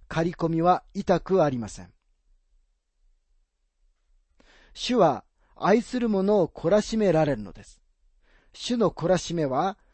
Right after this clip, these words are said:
主が私たちに反対しておられる印ではありません。主は私たちの人生に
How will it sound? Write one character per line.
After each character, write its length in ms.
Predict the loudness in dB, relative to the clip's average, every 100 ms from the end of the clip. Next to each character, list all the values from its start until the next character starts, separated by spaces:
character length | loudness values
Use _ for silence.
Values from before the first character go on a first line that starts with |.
| _
主 220 | -16 -6
が 160 | 2 4
私 360 | 4 2 0 0
た 140 | -4
ち 140 | -4
に 120 | -4 -4
反 280 | -2 -4
対 280 | -2 0 0
し 100 | -2
て 120 | -2
お 100 | 0
ら 140 | 2 2
れ 100 | 2
る 120 | -2
印 500 | -4 -6 -6 -8 2
で 100 | 4
は 120 | 4
あ 60 | 0
り 80 | -6
ま 100 | -10
せ 160 | -16
ん。 80 | -20 _ _ _ _ _ -20 -20 -20
主 240 | -8 0
は 120 | 4 6
私 360 | 4 2 0
た 140 | 0 -4
ち 120 | -2
の 120 | -4
人 200 | -2 -4
生 240 | -2 -4
に 260 | -4 -6 -10